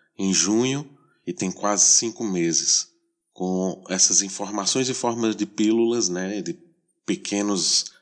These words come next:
áudios de no máximo dez minutos, abordando as temáticas de inovação, criatividade, empreendedorismo e design. E no ano que vem, espero contar com todos vocês novamente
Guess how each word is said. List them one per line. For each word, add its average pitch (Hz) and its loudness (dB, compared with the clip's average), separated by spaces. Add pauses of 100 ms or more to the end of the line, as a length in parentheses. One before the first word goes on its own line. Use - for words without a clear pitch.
(120)
áudios 98 0
de 92 -2
no 95 0
máximo 92 0 (100)
dez 90 2 (120)
minutos, 92 -2 (680)
abordando 98 -4 (480)
as - 0
temáticas 92 -2
de 95 -2
inovação, 95 0 (320)
criatividade, 87 -2
empreendedorismo 98 -2 (180)
e 110 -2
design. 80 0 (600)
E 113 0
no 104 0
ano 101 0
que 120 -4
vem, 117 -2
espero 120 -2
contar 104 -4
com 87 -8
todos 90 -2
vocês 98 0
novamente 95 -4